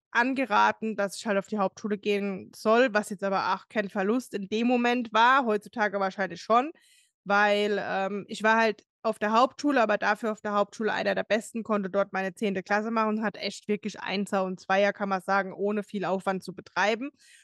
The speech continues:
Und es war halt auch noch nicht so schlimm. Auf jeden Fall in der Hauptschule sind wir dann wieder auf die Jo getroffen. Und ich glaube am Anfang,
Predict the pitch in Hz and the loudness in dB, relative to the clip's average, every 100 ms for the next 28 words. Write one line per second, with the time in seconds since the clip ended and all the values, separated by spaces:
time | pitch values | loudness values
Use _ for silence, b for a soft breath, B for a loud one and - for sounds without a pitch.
0 | b - 240 202 208 214 226 202 190 196 | b -2 -2 0 2 4 2 0 -2 -2
1 | 202 - 190 - 156 _ _ _ - 226 | -4 -6 -14 -12 -14 _ _ _ -2 0
2 | 254 277 285 247 220 220 202 233 - 320 | 2 0 2 0 0 0 2 2 0 -2
3 | 320 262 262 247 233 226 - 196 226 226 | -2 0 0 0 0 0 -2 -4 -2 -2
4 | 262 - 277 - 415 - _ _ _ _ | -2 0 0 2 -4 -4 _ _ _ _
5 | _ _ _ _ _ _ _ _ _ _ | _ _ _ _ _ _ _ _ _ _
6 | _ _ - 240 233 - 254 277 240 226 | _ _ -2 0 0 0 4 4 2 0
7 | 220 247 302 359 349 | 0 -2 -4 0 2